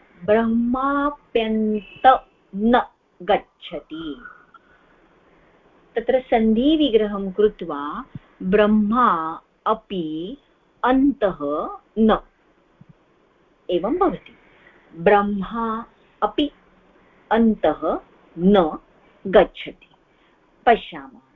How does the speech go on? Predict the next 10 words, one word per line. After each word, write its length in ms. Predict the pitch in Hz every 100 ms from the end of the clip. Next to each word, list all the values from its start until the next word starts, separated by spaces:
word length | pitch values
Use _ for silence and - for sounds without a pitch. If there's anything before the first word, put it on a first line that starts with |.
| _ _ _ _ _ _ -
षट्कर्णो 1040 | 415 466 - - - 311 285 277 214 190 220
भिद्यते 1000 | 185 220 311 208 190 208 - 160 165 220
मन्त्रः। 520 | 202 147 139 - 135 139 151 160 156 156 156 - _ _ _ _ _ _ -
षट्कर्ण, 760 | - 330 302 - - 165 - - - _ _ _ _ _ _ -
षट्कर्णः। 1000 | - 359 - - 311 285 262 247 190 - _ _ _ _ _ _ _ _ _ _ _ _ _ _ _ _ _ _ _ -
So, 60 | 240
you 360 | 170 165 240 403 _ _ _ _
see, 120 | 392 214 185 _ - 190
we 200 | 254 302
have 420 | 254 214 170 185